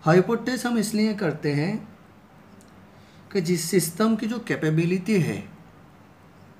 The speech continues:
जो transient time आता है system में, उस time पे system की जो capability है वो check करने के लिए हम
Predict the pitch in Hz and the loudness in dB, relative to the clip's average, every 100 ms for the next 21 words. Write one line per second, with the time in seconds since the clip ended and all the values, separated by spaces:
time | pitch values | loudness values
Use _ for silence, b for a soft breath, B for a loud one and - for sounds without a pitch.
0 | - - - - B B B B B - | -20 -20 -20 -20 B B B B B -10
1 | 170 156 156 156 160 196 202 151 170 180 | -8 0 4 4 4 2 0 -2 0 0
2 | 139 139 139 143 117 - 135 127 143 180 | -2 -2 -4 -4 -8 -8 -8 -6 -6 -6
3 | - 165 156 170 175 196 196 196 165 151 | -6 -6 -4 -4 -4 -2 -2 -2 -2 -4
4 | - 170 160 180 208 160 131 147 156 160 | -4 -4 -2 -4 -4 -4 -2 -2 2 4
5 | 170 170 208 143 107 - 160 190 185 185 | 2 2 2 2 -2 -8 0 0 2 -2
6 | 202 - 196 190 185 196 208 214 180 208 | -2 -2 -2 0 -2 -2 0 0 0 0
7 | 233 - | -2 -8